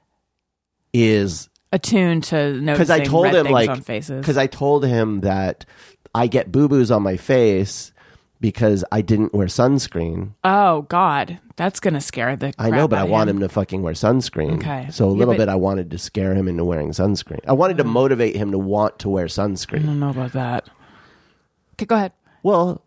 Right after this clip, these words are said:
Speaker 1: it, but shouldn't that be, shouldn't that, shouldn't he wanna wear sunscreen because he doesn't wanna get burned?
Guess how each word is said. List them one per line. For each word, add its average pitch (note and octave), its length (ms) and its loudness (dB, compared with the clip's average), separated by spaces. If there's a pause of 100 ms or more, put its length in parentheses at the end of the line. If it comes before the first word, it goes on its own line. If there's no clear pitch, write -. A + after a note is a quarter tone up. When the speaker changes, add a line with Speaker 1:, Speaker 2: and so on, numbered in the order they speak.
(120)
Speaker 1:
it, C#3 160 0
but D#3 320 0
shouldn't D#3 260 0
that D3 180 2
be, C#3+ 300 2
shouldn't D#3+ 340 0
that, - 340 -2
shouldn't E3+ 240 0
he F3 80 2
wanna B2+ 300 2
wear A2+ 160 2
sunscreen A#2 500 -4
because G#2 320 -4
he G2+ 180 -4
doesn't G2 280 2
wanna F#2+ 220 0
get F2+ 280 -4 (260)
burned? F#2+ 440 -2